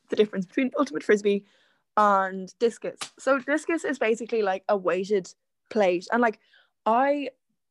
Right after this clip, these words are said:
okay, backtracking again. Fun fact about me: my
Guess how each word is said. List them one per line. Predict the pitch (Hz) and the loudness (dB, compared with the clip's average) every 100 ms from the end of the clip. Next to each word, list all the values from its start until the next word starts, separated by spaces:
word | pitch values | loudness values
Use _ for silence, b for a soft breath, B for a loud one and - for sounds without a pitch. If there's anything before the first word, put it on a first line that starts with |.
| _ - | _ -6
okay, | 240 226 180 - _ _ _ - | -2 0 0 -4 _ _ _ -2
backtracking | 240 262 240 233 220 | -2 0 -4 -6 -8
again. | 185 175 175 | -8 -12 -12
Fun | - 269 | -2 0
fact | 277 247 - | 2 -2 0
about | 208 185 | 2 2
me: | 180 175 180 b b b | -2 -6 -10 b b b
my | - 208 214 220 | -2 2 2 2